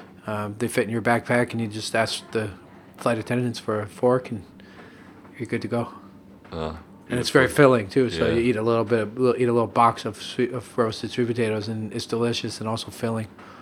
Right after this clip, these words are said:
Speaker 2: Do you
Speaker 1: That's,
Speaker 2: always
Speaker 1: that's what I brought on the way here. I had sweet potatoes and potatoes, roasted with salt and rosemary, and a little bit of olive oil,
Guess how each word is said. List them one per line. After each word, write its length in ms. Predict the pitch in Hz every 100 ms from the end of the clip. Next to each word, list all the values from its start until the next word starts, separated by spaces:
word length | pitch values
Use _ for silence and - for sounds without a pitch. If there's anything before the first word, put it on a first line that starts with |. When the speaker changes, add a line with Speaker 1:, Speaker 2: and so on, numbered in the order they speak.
| - - - - -
Speaker 2:
Do 100 | -
you 60 | 147
Speaker 1:
That's, 220 | 143 -
Speaker 2:
always 160 | - -
Speaker 1:
that's 140 | 151
what 60 | 160
I 20 |
brought 180 | 147 147
on 60 | 131
the 60 |
way 140 | 127 131
here. 200 | 139 120
I 80 | 113
had 400 | 113 104 110 -
sweet 180 | 135
potatoes 320 | 120 135 123 110
and 120 | 104
potatoes, 500 | 104 127 120 98 - - - - - - - -
roasted 380 | 123 113 - 107
with 100 | 107
salt 300 | 127 110 -
and 120 | 110
rosemary, 460 | 113 107 110 104 - - - - - 113
and 80 |
a 40 | 113
little 320 | 131 131 123
bit 100 | 120
of 80 | 113
olive 240 | 117 113
oil, 220 | 110 101